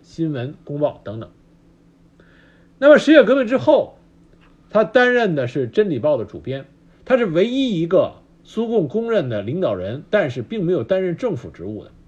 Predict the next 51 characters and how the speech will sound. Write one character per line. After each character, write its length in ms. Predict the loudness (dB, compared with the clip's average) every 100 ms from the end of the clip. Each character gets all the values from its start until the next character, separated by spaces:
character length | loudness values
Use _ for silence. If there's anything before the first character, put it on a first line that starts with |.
| _ _
啊， 120 | -20 -14
这 120 | -10
在 120 | -8
十 140 | -8 -8
月 80 | -8
革 100 | -10
命 100 | -12
之 100 | -12
后。 200 | -14 -16 _ _ _ _ _ _ _ _ _
后 160 | 2 4
来 120 | 6
在 100 | 4
过 200 | 4 4
程， 120 | 4
共 180 | 0 -2
产 160 | -2 -2
国 100 | -2
际 140 | -2
成 180 | -6 -8
立 60 |
以 80 | -8
后， 320 | -4 -6 -6 _ _
他 100 | -8
担 300 | 0 2 2
任 100 | -2
了 100 | -4
共 200 | -6 -6
产 160 | -8 -8
国 220 | -6 -4
际 240 | -4 -8 -8
执 180 | -6
行 180 | -4 -4
委 100 | -6
员 160 | -8 -6
会 160 | -6
主 180 | -8 -14
席 140 | -12 -10
团 160 | -10
委 80 | -12
员。 160 | -16 -20 -20 -20 _ _ -20 _ _ -12 -10 -10 _ _ _ -20 -12 0
那 60 |
么 80 | 4
在 80 | 6
这 220 | 8 8
个 100 | 6
阶 200 | 2 2
段 180 | 2 -2
的 60 |
布 140 | -4 -4
哈 140 | -4
林， 260 | -4 -8